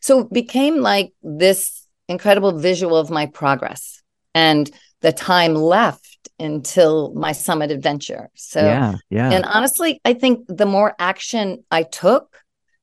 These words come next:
Speaker 1: the more action I wanted to take. So as I moved through the progress, I, I think I worked harder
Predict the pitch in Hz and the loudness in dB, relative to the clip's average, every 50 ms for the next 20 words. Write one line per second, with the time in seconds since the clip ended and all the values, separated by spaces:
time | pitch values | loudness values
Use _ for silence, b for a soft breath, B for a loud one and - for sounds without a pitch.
0 | _ - 180 180 190 185 180 175 175 180 180 - 185 180 175 170 160 170 170 165 | _ -4 -2 0 2 2 2 2 2 0 -2 -4 -6 -4 -4 -2 -2 -2 -2 -2
1 | 147 151 - 151 147 - 151 135 - - - 185 165 170 180 185 175 175 208 180 | -4 -6 -8 -8 -4 -4 -6 -6 -2 2 4 4 6 6 4 2 2 2 2 2
2 | 180 175 170 170 170 175 180 190 202 202 202 - - 180 175 170 170 160 - - | 2 0 -2 -2 -2 -2 -2 -2 -2 -4 -8 -10 -6 -4 -4 -4 -4 -4 -6 -10
3 | - - - - - 175 170 170 170 - 220 226 247 294 294 - - b b b | -14 -20 -18 -8 -2 0 0 0 0 0 0 0 0 0 -2 -4 -12 b b b
4 | b b b b b _ _ _ _ _ _ _ _ - 175 185 185 185 175 - | b b b b b _ _ _ _ _ _ _ _ 0 2 4 4 4 2 -2
5 | - _ _ _ - 170 165 - 294 285 - 320 233 220 233 240 233 - - - | -10 _ _ _ -14 -10 -6 -4 -4 -2 0 0 2 0 0 -2 -2 -10 -6 -2
6 | 190 226 240 196 - - - | 0 0 0 0 -4 -8 -10